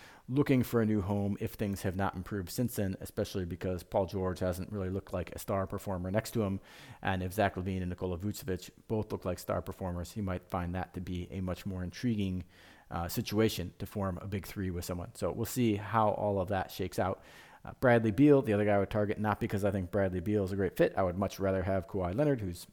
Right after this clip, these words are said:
both a better player and a better fit. But the intriguing thing about Bradley Beal is that he loves Coach Billy Donovan. He,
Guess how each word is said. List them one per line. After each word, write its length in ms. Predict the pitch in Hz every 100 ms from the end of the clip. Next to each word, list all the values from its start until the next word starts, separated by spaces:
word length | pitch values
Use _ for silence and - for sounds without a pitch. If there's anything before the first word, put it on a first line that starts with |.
| -
both 180 | 107 -
a 80 | 98
better 220 | 98 90
player 380 | - 104 98 -
and 200 | 143 160
a 20 |
better 180 | 113 104
fit. 320 | - 101 - - - - -
But 260 | 135 170
the 280 | - 113 110
intriguing 460 | 117 113 160 127 113
thing 240 | 113 107
about 340 | - 101 92 -
Bradley 280 | 92 90 92
Beal 360 | 202 185 165 - - - -
is 320 | - 131 127 117
that 220 | 120 101
he 120 | 127
loves 460 | 107 127 135 113 -
Coach 340 | 123 120 -
Billy 200 | 107 107
Donovan. 520 | 131 135 123 120 120
He, 440 | - 90 92 90